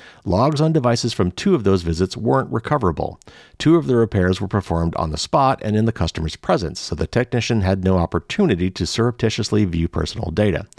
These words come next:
In three cases, Windows Quick Access or recently accessed files had been deleted in what the researchers suspect was an attempt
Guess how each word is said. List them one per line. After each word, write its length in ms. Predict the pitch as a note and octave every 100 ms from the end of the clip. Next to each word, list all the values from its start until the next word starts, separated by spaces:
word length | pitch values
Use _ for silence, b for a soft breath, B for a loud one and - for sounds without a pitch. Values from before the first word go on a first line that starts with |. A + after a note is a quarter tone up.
| B B B B B
In 160 | G#2 G#2
three 220 | G#3+ G#3+
cases, 420 | - F#2+ A2+ G2+
Windows 400 | G2+ D#3 D3+ D3
Quick 260 | - F3 -
Access 480 | B2+ B2 - G#2 A2
or 220 | - E2+
recently 500 | E2 A#2+ - A#2+ B2+
accessed 460 | A2 A2 - F2 -
files 500 | - E3+ F2 F2+ - B B B
had 180 | - E2+
been 200 | F2+ D#2+
deleted 640 | F2+ F2+ A#2+ G3 E2+ E2
in 220 | - E2+ F2
what 180 | G#2
the 100 | -
researchers 540 | F#2+ C#3+ - D3+ D#3 C#3
suspect 420 | C#3+ - B2 -
was 140 | G#2
an 80 | G#2+
attempt 480 | F#2+ - - B2